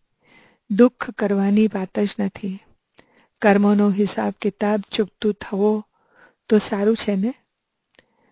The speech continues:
વૈદ લોકો કહે છે, "બીમારી બધી ઉથલ ખાશે." બાપ પણ કહે છે, રહેલા હિસાબ કિતાબ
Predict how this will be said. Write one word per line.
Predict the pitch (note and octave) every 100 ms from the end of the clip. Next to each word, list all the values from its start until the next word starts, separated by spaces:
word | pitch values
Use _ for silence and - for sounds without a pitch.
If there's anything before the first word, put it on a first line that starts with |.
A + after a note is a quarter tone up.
| _ _ _ _ _ _ _ - F3+
વૈદ | G#3 A#3+ A3+ - _ _ G#3
લોકો | G#3+ - A#3+
કહે | - G3 G3+ A3+
છે, | - A3+ G3 - -
"બીમારી | G#3 A3 A3 A3 A3
બધી | G3 G3+ _ A3+ A3 -
ઉથલ | G#3 - G#3 G3+
ખાશે." | - G#3 - A3 G#3 G3+ _ _ _ _ - _ _ -
બાપ | F#3+ F#3+
પણ | - A#3
કહે | A#3+ G3+ F#3 G3+
છે, | - G3+ G#3 - _ _ _ _ _ _ G3
રહેલા | G3+ G3+ G3+ G3+ G3
હિસાબ | G3 F#3 G#3 G3
કિતાબ | G3+ G3+ - G#3